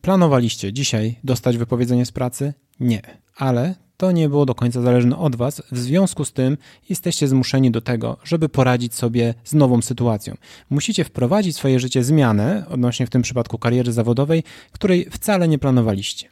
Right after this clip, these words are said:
Oczywiście to tylko jeden z przykładów, ponieważ takich niezapowiedzianych zmian może być więcej, jak na przykład rozstanie, czy chociażby, jeżeli nie macie swojego mieszkania, wypowiedzenie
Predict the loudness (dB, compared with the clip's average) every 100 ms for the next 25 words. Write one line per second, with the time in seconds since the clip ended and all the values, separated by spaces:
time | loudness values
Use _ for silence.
0 | -10 -6 -4 0 0 0 2 2 4 2
1 | -2 -4 -4 -4 -8 -6 -4 -2 -4 -6
2 | -8 -10 -8 -4 0 2 2 0 0 2
3 | 4 2 0 0 0 -2 -2 -2 -4 -2
4 | 0 0 -2 -6 -6 -6 -8 -4 -6 -4
5 | -4 0 0 0 -2 -6 -16 _ -8 -6
6 | -2 0 2 2 2 2 2 2 -2 -4
7 | -2 0 0 -2 -4 -2 -2 -4 -6 -6
8 | 0 2 2 2 2 2 0